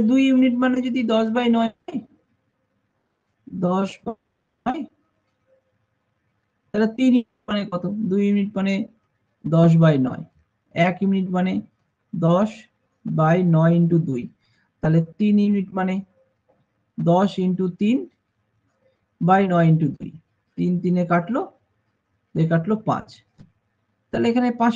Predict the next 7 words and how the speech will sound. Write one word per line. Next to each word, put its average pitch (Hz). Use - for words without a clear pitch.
টাকা, 226
তাই 247
তো? 320
তাহলে 196
আমরা 220
এটা 220
কিসের 240